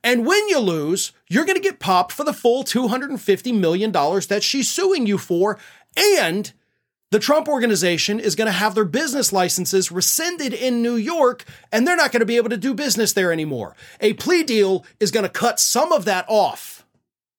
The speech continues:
So why would you advise your client not to take that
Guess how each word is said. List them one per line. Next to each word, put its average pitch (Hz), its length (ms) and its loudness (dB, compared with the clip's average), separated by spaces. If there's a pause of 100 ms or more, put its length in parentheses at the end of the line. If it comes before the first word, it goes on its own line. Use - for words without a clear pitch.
(2000)
So 214 200 0
why 226 340 0
would 294 220 -2
you 233 120 2
advise 220 440 0
your 214 80 -2
client 226 440 -2
not 196 260 -2
to 175 100 -10
take 185 300 0
that 120 300 -6